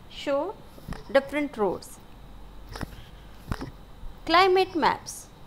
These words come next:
Climate map gives us information about climatic conditions of different places. For example, uh, rainfall,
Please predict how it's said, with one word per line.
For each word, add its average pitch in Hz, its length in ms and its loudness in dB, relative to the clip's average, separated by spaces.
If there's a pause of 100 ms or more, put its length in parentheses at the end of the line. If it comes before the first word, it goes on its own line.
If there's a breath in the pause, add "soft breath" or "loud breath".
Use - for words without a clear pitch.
(320)
Climate 403 600 6
map 254 500 2
gives 285 460 2
us 254 300 2
information 339 960 2
about 254 400 2
climatic 311 600 0
conditions 233 800 -6 (600 loud breath)
of 339 300 4
different 370 460 2
places. - 600 -2 (180)
For 302 200 4
example, 294 600 4
uh, 269 160 2 (220)
rainfall, 294 680 4